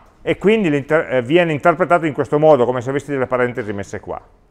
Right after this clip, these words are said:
Quindi di fatto va a dire se, le, se la lunghezza è uno e il seme è C, va bene, oppure se il seme è F, ma indipendentemente dalla lunghezza. Adesso poi per carità questo è un dettaglio, perché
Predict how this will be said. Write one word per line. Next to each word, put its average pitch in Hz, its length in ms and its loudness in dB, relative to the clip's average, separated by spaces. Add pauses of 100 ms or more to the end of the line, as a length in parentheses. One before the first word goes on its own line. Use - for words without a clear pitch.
(2250)
Quindi 120 440 -2
di 147 100 -2
fatto 175 460 6
va 135 220 10
a 123 40 8
dire 123 640 2
se, 160 300 2
le, 160 580 2
se 156 140 -6
la 165 60 2
lunghezza 170 500 4
è - 20 8
uno 160 600 4
e 143 100 0
il 139 80 0
seme 156 320 0
è 139 60 2
C, 196 460 -4
va 117 140 0
bene, 135 480 0 (300)
oppure 160 580 6
se 185 200 0
il 151 100 2
seme 190 500 2
è 202 60 6
F, 226 240 0
ma 196 140 2
indipendentemente 185 680 -2
dalla 156 140 2
lunghezza. 117 600 -2 (540)
Adesso 107 240 -6
poi 101 160 -6
per 98 140 -6
carità 98 260 -4
questo 107 220 -6
è 101 40 -6
un 95 60 -10
dettaglio, 104 460 0
perché 95 460 -4